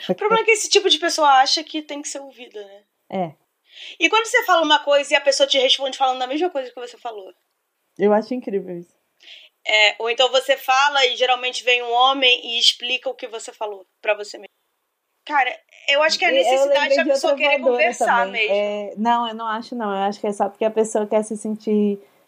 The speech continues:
Speaker 2: ela se sente inferior porque você tem uma inteligência que ela considera boa e ameaçadora a ela.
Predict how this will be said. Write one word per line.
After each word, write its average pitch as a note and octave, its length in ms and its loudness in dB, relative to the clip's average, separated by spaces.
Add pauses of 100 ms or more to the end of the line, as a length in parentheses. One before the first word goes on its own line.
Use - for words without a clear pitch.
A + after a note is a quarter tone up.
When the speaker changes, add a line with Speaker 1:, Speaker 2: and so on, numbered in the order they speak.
Speaker 2:
ela G3 220 6
se A3+ 120 -4
sente A3+ 300 -6
inferior A3 420 2
porque G#3+ 160 -2
você G#3+ 840 -4 (680)
tem B3 180 6
uma C4 100 -2
inteligência A3+ 600 0
que A#3 100 -8
ela A3 140 -4
considera G#3+ 600 -4 (560)
boa A3+ 680 6
e B3 440 -4
ameaçadora A3+ 960 2 (320)
a F#3+ 160 0
ela. F3 280 0